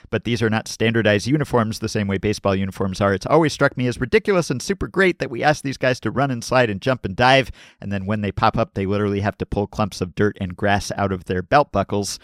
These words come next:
Every now and then, a player wears a belt other than the standard black, usually their team's primary color, and I think that's great." And that's true. That's in the same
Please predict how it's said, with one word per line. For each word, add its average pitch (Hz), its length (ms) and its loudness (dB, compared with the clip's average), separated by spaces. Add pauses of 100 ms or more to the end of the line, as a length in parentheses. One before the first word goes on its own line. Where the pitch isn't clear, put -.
(240)
Every 98 220 -2
now 98 160 2
and 98 160 0
then, 135 160 4
a 117 60 -2
player 104 260 2
wears 104 300 2
a 101 40 -4
belt 101 280 0
other 131 240 4
than 123 180 2
the 120 80 0
standard 113 420 -2
black, 104 360 2
usually 180 320 -2
their 135 120 0
team's 123 280 -6
primary 104 340 0
color, 123 300 4
and 101 160 -4
I 95 60 -4
think 117 200 -4
that's 95 220 -2
great." 120 320 2 (500)
And 269 80 -2
that's 262 180 2
true. 185 180 2
That's 180 320 0
in 185 260 -6
the 165 80 -2
same 139 500 -4